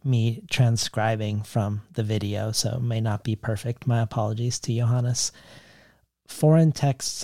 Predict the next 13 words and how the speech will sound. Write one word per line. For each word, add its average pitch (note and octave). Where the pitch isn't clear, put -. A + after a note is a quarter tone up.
are B2
not A#2+
just B2
threatening B2+
because A#2+
they A#2
bring A#2+
foreign A#2+
ideas A2
into B2
the G#2+
target A2
culture. A#2